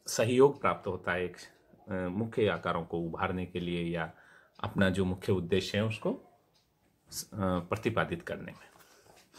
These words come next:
तो ये एक उदाहरण है कि फिल्म में जैसे विलेन का रोल जो होता है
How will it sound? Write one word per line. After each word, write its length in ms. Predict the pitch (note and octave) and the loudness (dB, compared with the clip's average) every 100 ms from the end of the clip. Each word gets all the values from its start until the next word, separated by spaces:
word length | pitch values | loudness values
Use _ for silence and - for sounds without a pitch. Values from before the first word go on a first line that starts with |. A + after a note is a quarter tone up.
| - - - - | -20 -20 -20 -4
तो 60 | |
ये 120 | G2 G2+ | 0 0
एक 140 | - | 0
उदाहरण 320 | F#2+ F#2+ A#2+ | -2 0 2
है 80 | D3+ | 0
कि 280 | E3 G2 - - - - _ | 0 -4 -6 -16 -20 -20 _
फिल्म 240 | A#2 G2+ | 0 2
में 160 | F#2 F2+ | 2 2
जैसे 420 | F2+ F2 F2 E2 | 0 2 0 0
विलेन 380 | F#2+ F#2+ F#2 F#2 | -2 0 2 0
का 140 | F#2 F2+ | 0 0
रोल 280 | F2 F2 | 2 0
जो 140 | E2 E2+ | 0 -4
होता 280 | G2 - B2 | -4 -4 -4
है 320 | G2+ D#2+ | 0 -2